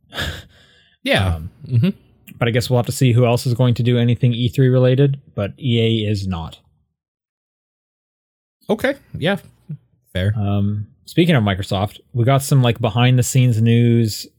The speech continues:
Speaker 1: um, from The Initiative,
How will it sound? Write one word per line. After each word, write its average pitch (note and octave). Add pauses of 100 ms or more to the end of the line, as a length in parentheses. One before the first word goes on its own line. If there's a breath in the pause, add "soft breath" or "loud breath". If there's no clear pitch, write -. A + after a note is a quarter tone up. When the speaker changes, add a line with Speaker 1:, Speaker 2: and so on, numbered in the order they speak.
Speaker 1:
um, F#2 (380)
from A#2
The A2
Initiative, G#2+